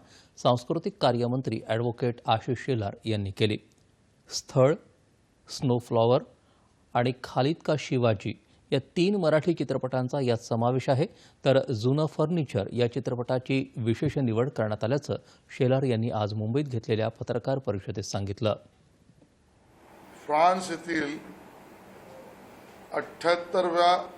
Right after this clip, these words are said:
Speaker 2: कान आंतरराष्ट्रीय चित्रपट महोत्सवासाठी, कान फिल्म फेस्टिवलसाठी चार मराठी चित्रपटांची निवड करण्यात आलेली आहे.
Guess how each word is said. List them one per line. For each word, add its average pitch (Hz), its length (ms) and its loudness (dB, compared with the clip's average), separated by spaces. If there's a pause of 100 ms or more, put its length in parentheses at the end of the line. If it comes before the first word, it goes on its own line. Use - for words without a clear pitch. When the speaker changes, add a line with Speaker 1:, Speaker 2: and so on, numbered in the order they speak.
(1120)
Speaker 2:
कान 170 340 4 (140)
आंतरराष्ट्रीय 160 840 0 (1800)
चित्रपट 180 500 0
महोत्सवासाठी, 160 920 0 (1500)
कान 156 240 2
फिल्म 160 240 -6
फेस्टिवलसाठी 147 840 -4 (1300)
चार 185 320 6
मराठी 170 400 2
चित्रपटांची 170 760 0
निवड 165 260 0
करण्यात 143 380 -2
आलेली 110 240 -10
आहे. - 140 -14